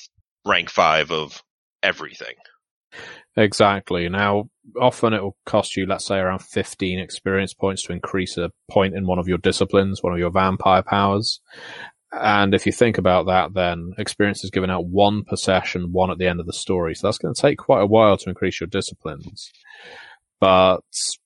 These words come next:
Speaker 2: that is the long game.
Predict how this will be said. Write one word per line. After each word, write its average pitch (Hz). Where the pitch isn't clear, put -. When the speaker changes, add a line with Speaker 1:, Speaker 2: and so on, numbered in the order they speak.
Speaker 2:
that 110
is 101
the 107
long 95
game. 87